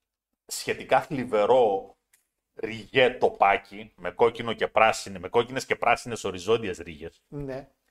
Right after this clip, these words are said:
Speaker 1: Το οποίο κάποιος μπορεί να μπερδευτεί και να πει ότι, α, είναι προς τιμήν της, ε, σημαίας της, ε, Πορτογαλίας, γιατί είναι Πορτογαλίδα η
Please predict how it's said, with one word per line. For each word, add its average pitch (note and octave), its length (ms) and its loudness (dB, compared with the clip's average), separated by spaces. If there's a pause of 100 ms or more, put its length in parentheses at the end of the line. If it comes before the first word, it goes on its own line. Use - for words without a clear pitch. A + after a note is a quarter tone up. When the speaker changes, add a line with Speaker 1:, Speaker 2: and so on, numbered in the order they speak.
(1500)
Speaker 1:
Το C3+ 180 4
οποίο D#3+ 400 2 (480)
κάποιος F3 320 0
μπορεί D3+ 200 2
να F3+ 120 0
μπερδευτεί E3 400 -4
και F3 120 -8
να D#3 280 -2
πει D3 120 -6
ότι, D#3+ 580 -4
α, D3 160 0
είναι D#3 180 -4
προς D#3 280 -6
τιμήν D3 440 -10
της, - 340 -12
ε, C#3 360 -6
σημαίας C#3+ 480 -4
της, - 300 -12
ε, B2+ 680 4
Πορτογαλίας, A#2+ 1040 4
γιατί B2+ 480 -2
είναι D3 220 -2
Πορτογαλίδα F#2 720 0
η E2 80 -10